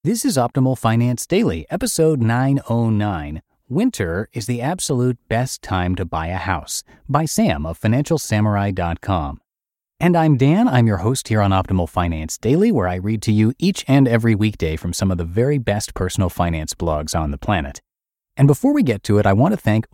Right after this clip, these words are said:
Fundrise for their support. And as you'll hear in today's post, Sam recommends it. Fundrise enables you to instantly access high-quality, high-potential private market real estate projects, from high-rises in D C to multifamily apartments in L A.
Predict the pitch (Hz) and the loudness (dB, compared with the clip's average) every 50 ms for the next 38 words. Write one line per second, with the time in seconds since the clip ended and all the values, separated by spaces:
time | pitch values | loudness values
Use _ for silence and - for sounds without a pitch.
0 | _ _ _ - 139 135 135 98 90 82 73 67 71 76 - - 87 80 80 76 | _ _ _ 4 6 6 6 4 2 -2 -4 -4 -6 -10 -8 -6 -4 -4 -4 -4
1 | - - 85 - - 104 76 67 - - _ _ _ _ _ _ _ - 143 143 | -6 -8 -4 0 0 0 0 0 -6 -16 _ _ _ _ _ _ _ 4 4 6
2 | 139 - - 147 147 131 143 147 135 - - 240 277 202 127 120 - 117 127 127 | 4 4 2 0 2 2 2 0 0 2 2 2 2 4 2 0 0 0 0 0
3 | 123 - - - 180 143 107 - - - _ _ _ _ - - - 190 220 190 | 0 0 0 0 0 2 0 -2 -6 -12 _ _ _ _ -8 -4 -2 0 0 0
4 | 143 139 135 - 143 143 180 226 214 - 82 - - _ _ _ _ _ _ _ | 0 0 -2 -2 -2 -2 -2 -2 -4 -6 -8 -12 -16 _ _ _ _ _ _ _
5 | _ _ - 208 247 277 220 175 151 156 156 - 143 120 110 110 104 113 101 - | _ _ 0 0 2 2 2 2 0 0 0 2 2 2 2 2 0 -2 -2 -2
6 | 104 101 98 - - 104 - - 160 185 - - 220 214 196 185 135 101 90 90 | -2 -2 -2 -4 -6 -6 -2 0 0 0 0 -2 -2 -2 0 0 0 0 -2 -2
7 | - - - 90 - - - - 135 160 - - - 120 113 107 110 110 117 110 | -4 -4 -4 -4 -4 -4 -2 0 0 0 0 0 0 0 0 0 0 -2 -2 -4
8 | 98 104 117 139 151 - 143 - - - 139 151 143 - - 87 90 - - 120 | -4 -4 -2 -2 -2 -4 -6 -8 -2 0 0 0 2 2 0 0 0 0 0 0
9 | 127 135 151 165 - 110 104 104 - 127 127 156 208 226 175 - - - 80 76 | 2 2 2 0 0 0 0 0 -2 -4 -4 -2 -2 -2 -2 -2 -2 -2 -4 -4
10 | - - 90 82 76 - 80 69 - - - - - _ _ _ _ - - 101 | -2 -4 -4 -4 -2 -4 -4 -6 -6 -10 -14 -16 -16 _ _ _ _ -4 0 0
11 | 92 92 90 - 135 160 160 160 156 156 147 156 156 139 139 135 135 131 113 123 | 2 2 2 0 0 0 0 0 0 0 0 0 0 2 4 4 4 4 4 2
12 | 127 127 - - - 139 98 82 87 101 - _ - - 95 92 107 127 - 147 | 0 0 -2 0 0 0 2 2 -2 -4 -6 _ -4 -2 0 2 2 2 0 0
13 | 135 - 110 113 113 117 120 120 113 - - 95 90 82 92 87 87 - 104 101 | 0 2 2 2 4 2 2 0 -2 -2 -2 -4 -2 -2 -4 -6 -6 -4 -2 -2
14 | 92 90 92 107 117 185 160 135 131 | 0 0 2 2 2 2 2 0 -4